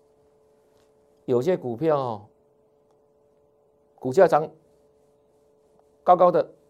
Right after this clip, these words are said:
那结果呢，整个半年报表现平平的，然后呢，七月营收双衰，我说这些股票你都要注意哦，会修正哦，有没有？我们不是早在礼拜六讲了吗？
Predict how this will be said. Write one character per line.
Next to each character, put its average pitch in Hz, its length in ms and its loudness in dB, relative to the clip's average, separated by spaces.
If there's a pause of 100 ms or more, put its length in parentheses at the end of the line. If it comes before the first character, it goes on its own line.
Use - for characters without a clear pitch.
(120)
那 180 80 -4
结 180 120 -4
果 160 140 0
呢， 135 240 -4 (560)
整 - 100 -8
个 143 80 -4
半 185 200 2
年 151 120 -4
报 170 140 2
表 143 180 -2
现 135 240 -4 (160)
平 170 160 -2
平 165 160 0
的， 135 220 0 (540)
然 170 120 -2
后 220 80 0
呢， 180 140 2
七 202 140 -8
月 208 120 2
营 160 200 -4
收 175 280 0 (120)
双 185 240 0
衰， 175 280 0 (600)
我 - 80 -10
说 190 160 2
这 208 140 4
些 208 80 4
股 147 100 -6
票 185 140 2
你 143 80 -4
都 151 60 0
要 175 60 2
注 175 220 -4
意 160 80 -2
哦， 139 220 0 (440)
会 - 80 0
修 185 160 2
正 180 200 4
哦， 151 100 0
有 143 80 -4
没 147 80 -4
有？ 151 60 -2
我 131 40 -2
们 135 80 -6
不 165 80 -6
是 180 40 -6
早 156 100 4
在 175 80 2
礼 135 140 -4
拜 170 100 -2
六 165 140 -2
讲 135 120 -4
了 131 120 -4
吗？ 127 240 -6